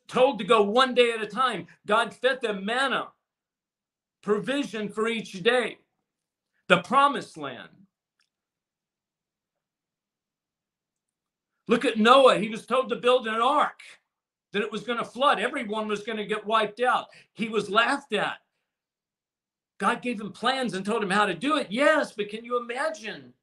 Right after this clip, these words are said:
the faith these people had to have? Folks, I don't wanna hear about our forefathers building this country, the United States. I don't wanna hear about it. I do not wanna hear about that until I hear about the forefathers of the gospel,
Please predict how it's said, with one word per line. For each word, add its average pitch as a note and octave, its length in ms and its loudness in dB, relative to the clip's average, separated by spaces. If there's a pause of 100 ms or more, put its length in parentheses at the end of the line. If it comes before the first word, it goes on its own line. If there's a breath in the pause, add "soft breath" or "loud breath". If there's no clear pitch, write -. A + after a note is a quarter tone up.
(140)
the G3+ 80 0
faith C4+ 560 2 (180 loud breath)
these A3 400 2 (500)
people A#3+ 380 4
had A3 240 6
to A3 100 2
have? B3 340 4 (160)
Folks, B3+ 280 8 (100)
I A#3+ 100 8
don't D#4+ 160 4
wanna B3+ 160 -4
hear A#3+ 260 -2
about F#3+ 200 0
our D#3+ 120 -2
forefathers D#3+ 640 -6
building C#3+ 380 -12 (240)
this C#3+ 180 -4
country, E3 420 -2
the G#2+ 80 -6
United A#2 340 -4
States. C#3 260 -2
I B2+ 60 6
don't A3 120 2
wanna A#2+ 120 -6
hear D#3+ 120 -4
about - 240 -14
it. - 60 -20 (920)
I C#4 300 10
do B3+ 240 -8
not B3+ 300 2
wanna A#3 180 -6
hear A#3 240 -4
about F#3 280 -2
that G3+ 220 -2
until F#3+ 320 -6
I B3 140 0
hear A#3+ 380 0
about F#3 360 0 (300 soft breath)
the G3+ 120 -2
forefathers F#3+ 840 -2 (220 soft breath)
of A3 240 2
the B3+ 60 -10
gospel, F3 760 -2